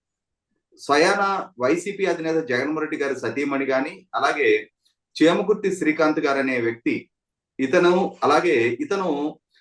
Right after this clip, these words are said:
ఒక సీరియల్ యాక్ట్రెస్ భర్తగా చెప్తా ఉన్నారు. వీళ్ళు జగన్మోహన్ రెడ్డి గారికి బినామీలుగా వీళ్ళకి సంబంధించిన ఆస్తులు రిజిస్ట్రేషన్లు చేయించాను అని చెప్పని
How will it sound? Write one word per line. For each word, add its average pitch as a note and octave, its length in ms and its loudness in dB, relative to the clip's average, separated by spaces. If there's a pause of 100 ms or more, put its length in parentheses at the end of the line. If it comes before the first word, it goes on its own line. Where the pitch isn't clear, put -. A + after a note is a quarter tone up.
(200)
ఒక C#3+ 160 -2 (460)
సీరియల్ G3 320 -2
యాక్ట్రెస్ F3 420 -6 (260)
భర్తగా B2+ 420 -2
చెప్తా A2 220 -4
ఉన్నారు. F#2 280 -10 (1700)
వీళ్ళు G#3 380 4 (400)
జగన్మోహన్ F#3+ 600 -2
రెడ్డి F3+ 220 -2
గారికి F3 320 -4
బినామీలుగా D3+ 600 -2 (380)
వీళ్ళకి C#3+ 360 -2
సంబంధించిన E3+ 540 -4 (420)
ఆస్తులు D#3 380 0
రిజిస్ట్రేషన్లు C#3 560 -4 (120)
చేయించాను C3+ 460 2
అని B2 160 -2
చెప్పని G#2 440 -6